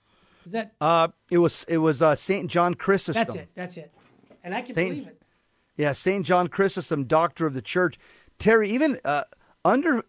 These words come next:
Speaker 2: Pope Saint Pius the Fifth,
Speaker 1: Oh, my gosh, yes.
Speaker 2: uh, uh, homosexual clergy
Speaker 1: Yes.
Speaker 2: were physically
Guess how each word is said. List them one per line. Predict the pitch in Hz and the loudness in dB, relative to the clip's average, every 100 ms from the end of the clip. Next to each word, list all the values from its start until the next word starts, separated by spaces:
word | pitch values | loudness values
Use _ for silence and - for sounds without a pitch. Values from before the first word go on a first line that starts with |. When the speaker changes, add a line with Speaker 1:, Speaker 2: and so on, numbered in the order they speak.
| 135 - | -8 -4
Speaker 2:
Pope | - 214 220 - | 4 6 6 0
Saint | - - 226 220 - - | -12 0 0 0 -4 -6
Pius | - 185 190 180 | 2 4 4 2
the | - 135 | -4 -8
Fifth, | - - 220 | -8 2 4
Speaker 1:
Oh, | 240 190 | 4 0
my | 156 151 _ | -6 -14 _
gosh, | 185 180 147 180 | -6 -6 -8 -6
yes. | 180 139 - - _ | -6 -6 -14 -20 _
Speaker 2:
uh, | 160 165 170 - | 0 0 -2 0
uh, | 156 143 | 2 2
homosexual | 127 233 302 - 226 220 185 143 | 2 4 2 4 2 2 -2 -2
clergy | - 175 254 143 143 | 2 4 4 2 -2
Speaker 1:
Yes. | 180 170 - _ _ - | -2 -4 -10 _ _ -2
Speaker 2:
were | 139 156 | 2 2
physically | - - 208 202 185 208 202 202 196 175 | 0 0 2 2 -2 -4 -2 0 -2 -4